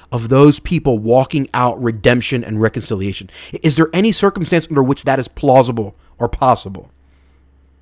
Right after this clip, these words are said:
O-, of course not. Like, if you're honest, the answer is of course not. It's not. And, and it's absurd to think that it could be. And so if we understand that same-gender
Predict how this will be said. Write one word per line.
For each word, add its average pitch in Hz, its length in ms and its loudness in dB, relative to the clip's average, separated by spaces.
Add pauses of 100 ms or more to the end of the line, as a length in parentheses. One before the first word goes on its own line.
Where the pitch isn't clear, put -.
(360)
O-, 139 100 -14
of - 120 -16
course 147 300 -4
not. 95 280 -10
Like, 117 160 -10 (240)
if - 120 -12
you're 143 180 -4
honest, 147 460 0
the 147 120 0
answer 196 140 0
is 175 80 -4
of 170 100 -8
course 190 300 -2
not. 175 280 -4 (120)
It's 120 160 -12
not. - 340 -8 (760)
And, 131 240 -4
and 131 240 -4 (160)
it's - 160 -2
absurd 160 480 2
to 143 60 0
think 151 240 -2
that 143 80 0
it - 140 -8
could 165 320 -6
be. - 260 -12 (500)
And 131 140 -6
so 131 280 -2 (480)
if 151 200 -4
we 156 120 2
understand 160 640 0
that 113 80 -6
same-gender 127 1300 -2